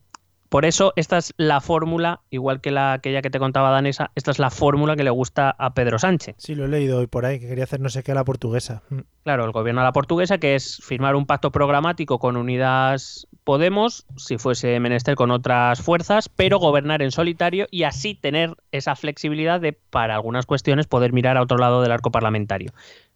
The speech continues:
Speaker 1: Precisamente por eso es una de las razones por las que, mm, Pablo Iglesias no,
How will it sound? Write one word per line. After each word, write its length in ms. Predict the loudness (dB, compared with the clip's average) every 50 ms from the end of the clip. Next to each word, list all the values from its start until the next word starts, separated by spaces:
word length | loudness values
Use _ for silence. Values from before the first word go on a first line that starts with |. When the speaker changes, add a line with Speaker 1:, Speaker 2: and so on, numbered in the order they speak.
| _ _ -2
Speaker 1:
Precisamente 440 | 0 0 2 2 2 2 2 0
por 160 | 0 2 2 2
eso 240 | 2 0 -4 -8 -8 _ _ _ _ _ _ _ _ _ -6
es 140 | -4 -2 2
una 120 | 2 4
de 60 | 4 4
las 100 | 4 2
razones 360 | 2 0 0 0 -2 -2 -2
por 120 | -2 -2 -2
las 160 | -2 -4 -2
que, 280 | -2 -2 -2 -2 -2 -6 _ _ _ _ _ _ _ -8
mm, 400 | -6 -4 -4 -4 -4 -6 -6 -8 -4
Pablo 220 | -2 0 2 2 2
Iglesias 360 | 2 2 0 2 0 0 2
no, 380 | 2 2 4 2 2 0 -2